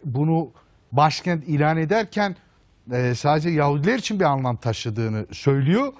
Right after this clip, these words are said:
ve sembolik anlamda onu öne çıkarıyor. Öyle değil mi? Yani eğer madem öyle mesela, e, biz şey yapalım, o zaman Kudüs'te o bölgeyi, e, Kıbrıs'taki bir çatışmazlık bölgesi olsun.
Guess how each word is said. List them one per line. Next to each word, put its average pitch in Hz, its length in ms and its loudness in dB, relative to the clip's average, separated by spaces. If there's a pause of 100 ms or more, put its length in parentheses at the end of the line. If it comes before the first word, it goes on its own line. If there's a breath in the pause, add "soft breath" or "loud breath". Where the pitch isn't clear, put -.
(720 soft breath)
ve 139 360 -2
sembolik 151 520 0
anlamda 170 300 0
onu 277 180 -2
öne 262 260 0
çıkarıyor. 87 520 -2 (200)
Öyle 117 220 2
değil 294 140 2
mi? 247 100 2
Yani 143 460 2 (340 soft breath)
eğer 120 160 -2
madem 170 420 2
öyle 170 340 2
mesela, 160 560 0 (420)
e, 131 460 -2
biz 139 160 -4
şey 156 180 2
yapalım, 175 460 -2
o 143 80 -4
zaman 139 320 -2 (360 soft breath)
Kudüs'te 165 600 0
o 165 340 2
bölgeyi, 147 800 2 (600 soft breath)
e, 131 260 0 (640)
Kıbrıs'taki 160 580 -2
bir 160 60 0
çatışmazlık 151 680 -2
bölgesi 135 420 -2
olsun. 117 420 -4